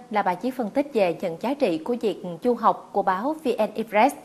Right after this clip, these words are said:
Trong bài viết thì tác giả bày tỏ mong muốn là ai cũng được đi du học ít nhất là một lần trong đời, bởi du học cốt yếu là mang lại những giá trị chính,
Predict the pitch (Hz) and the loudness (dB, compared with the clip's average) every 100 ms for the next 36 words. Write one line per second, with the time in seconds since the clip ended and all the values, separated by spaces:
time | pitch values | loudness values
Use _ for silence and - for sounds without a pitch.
0 | - - - 330 277 226 320 330 240 254 | -20 -20 -2 4 4 4 -2 -2 -2 -2
1 | - 196 196 175 - 220 208 208 202 254 | -2 0 0 0 0 0 -4 -2 0 0
2 | 294 156 - 269 285 277 208 202 208 - | -2 -4 0 2 2 0 -2 -2 -2 -2
3 | 226 214 226 214 196 170 285 302 349 247 | -4 -2 -6 2 2 2 0 -6 -6 -6
4 | 185 170 196 190 170 233 214 202 185 - | -4 -6 -6 -8 -8 -8 4 6 6 2
5 | - - - 220 240 285 349 269 214 - | -16 -16 4 6 6 4 2 4 2 4
6 | 277 - 285 415 220 208 202 160 - 160 | 0 2 0 2 0 -2 -4 -6 -6 -10
7 | 165 233 180 151 - 233 330 | -8 -6 -6 -8 0 2 2